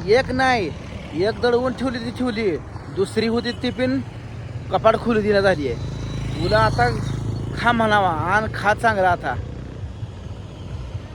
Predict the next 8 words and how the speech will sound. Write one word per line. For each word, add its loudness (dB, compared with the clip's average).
घरात 2
बाजार 6
बिजार 2
सगळं 0
आणून 2
शिलकला 2
ठेवलंय 2
ते, 2